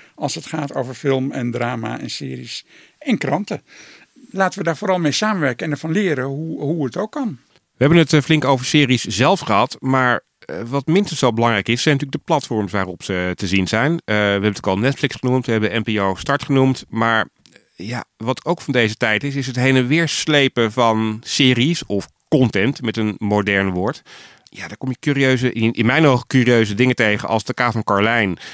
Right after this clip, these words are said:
Speaker 2: wat echt een, een Net vijf Powered by Linda productie was, die nu ineens, eh, v-, eh, van die platforms af is gehaald en nu ineens, eh, sinds één april, eh, van dit jaar exclusief bij Videoland te zien is.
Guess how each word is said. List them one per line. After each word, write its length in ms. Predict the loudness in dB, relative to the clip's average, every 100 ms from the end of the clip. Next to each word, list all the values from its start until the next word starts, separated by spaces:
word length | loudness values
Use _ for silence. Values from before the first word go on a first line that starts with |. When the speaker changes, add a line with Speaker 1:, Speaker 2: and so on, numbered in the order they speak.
| -20 -18 -10
Speaker 2:
wat 140 | -4
echt 200 | -4 -2
een, 180 | -4 -2
een 180 | 0 2
Net 200 | 2 0
vijf 320 | -2 0 0 -6 _ _
Powered 440 | 2 2 2 0
by 220 | 0 0 0
Linda 480 | 2 4 4 2 -2
productie 540 | -2 -2 -2 -2 -4
was, 300 | -4 -6 -10
die 240 | -8 -4 0
nu 180 | 0 0
ineens, 460 | 0 4 2 0
eh, 160 | -4 -8
v-, 120 | -8 -10
eh, 160 | -4 -4
van 160 | -2 0
die 120 | 2
platforms 460 | 2 2 2 0
af 160 | -2 -2
is 140 | -2
gehaald 400 | -2 -2 -2 -4
en 300 | -4 -4 -4 -6
nu 160 | -6
ineens, 400 | -4 -6 -6 -10 -8
eh, 140 | -10
sinds 300 | -6 -8 -8
één 220 | -4 -2
april, 460 | -2 -4 -4 -4 -8 -12
eh, 100 | -12 -10
van 160 | -8
dit 180 | -8 -8
jaar 280 | -8 -8 -8 -8
exclusief 600 | -10 -6 -8 -6 -10 -10
bij 280 | -10 -10 -10
Videoland 720 | -12 -4 0 2 2 0 -8 -8
te 120 | -4
zien 180 | -2 -2
is. 240 | -4 -8